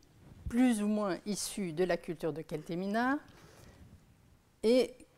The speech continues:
qu'elles pratiquent la métallurgie dès la fin du quatrième millénaire. Elles sont en contact et elles échangent avec d'autres populations dans les steppes, Afana-, Afanasievo, euh,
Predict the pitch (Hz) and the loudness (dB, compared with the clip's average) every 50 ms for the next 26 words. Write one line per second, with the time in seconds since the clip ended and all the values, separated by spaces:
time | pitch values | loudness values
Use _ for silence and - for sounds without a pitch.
0 | _ _ - 262 240 233 240 - - 214 190 - - 247 - 220 196 185 175 165 | _ _ 4 4 4 4 4 -4 -4 -4 -2 -2 -4 -6 0 0 0 2 0 0
1 | - 170 160 165 170 170 160 160 - 220 247 277 311 - 190 165 160 190 220 233 | 0 0 0 0 -2 -2 -2 -4 -4 -2 -2 -2 -4 -6 -8 -6 4 6 6 6
2 | 208 190 - - - 226 220 190 - - 196 - - - 196 185 214 214 214 185 | 6 4 2 0 -4 -2 -2 -4 -4 -6 -8 -10 -8 -6 -2 0 0 2 2 2
3 | 165 175 165 151 147 143 113 - - - _ _ - - - - - _ - - | 2 2 0 0 -2 -6 -8 -14 -18 -20 _ _ -20 -20 -20 -20 -20 _ -20 -14
4 | - - - _ _ _ _ - - - - - - _ - - 240 233 233 - | -14 -14 -14 _ _ _ _ -20 -20 -20 -20 -20 -20 _ -2 4 4 4 4 4
5 | - 254 247 - 233 226 220 - 214 208 202 - - 202 190 180 - - 214 202 | 2 2 2 2 2 0 0 0 -4 -4 -2 0 0 0 0 0 -2 -2 0 2
6 | 190 175 175 180 - 208 190 - - 208 196 190 175 170 160 - - - 185 170 | 2 2 0 -2 -6 -6 -6 -4 0 2 2 2 2 0 -2 -4 -2 -2 -2 0
7 | 185 170 - 180 165 220 220 202 - - 196 - - 165 - - 165 165 170 165 | 0 -4 -4 -6 0 2 2 2 2 -2 -8 -4 -4 -6 -4 -2 -2 -2 -2 -2
8 | - - 160 160 165 143 131 151 175 175 - - - - 254 359 - - - - | -2 -4 -4 -2 -2 -4 -4 -4 -4 -4 -4 -4 0 0 0 0 0 -8 -20 -20
9 | - - - _ _ _ _ _ _ _ _ _ _ _ - - 190 - - 180 | -20 -20 -20 _ _ _ _ _ _ _ _ _ _ _ -12 -10 -2 8 8 8
10 | 170 175 180 - - 185 - - - - 190 - - 190 175 175 175 - - 214 | 8 8 2 0 -2 -4 -6 -6 -4 -4 -4 0 2 2 2 2 0 -2 -2 -2
11 | 208 208 202 220 247 269 277 277 277 285 294 294 - - 190 170 170 170 175 175 | -2 -2 -2 0 0 2 2 2 2 0 0 -4 -4 -2 -2 0 0 0 -2 -4
12 | 170 | -4